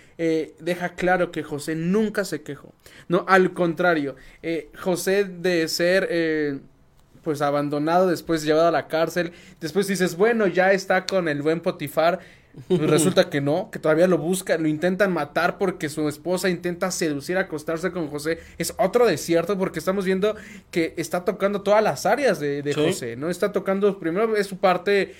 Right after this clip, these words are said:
Speaker 1: eh, almática, los sentimientos, el sentirte abandonado. Después entra también la parte, ya la carne cuando estás en la cárcel, ¿no? El riesgo de estar en la cárcel,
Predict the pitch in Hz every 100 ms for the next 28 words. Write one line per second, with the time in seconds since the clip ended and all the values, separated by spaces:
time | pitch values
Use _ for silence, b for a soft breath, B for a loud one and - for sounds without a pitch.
0 | B - 147 147 147 160 - 147 143 135
1 | 143 - 143 143 147 151 160 156 160 143
2 | 147 131 151 175 165 147 139 135 127 127
3 | B B B 165 156 - 190 202 214 202
4 | 202 202 170 165 180 175 170 165 175 165
5 | 165 160 165 165 185 175 151 147 156 170
6 | 127 - 160 156 139 127 156 160 139 151
7 | 180 185 190 143 156 151 143 - 156 156
8 | 165 165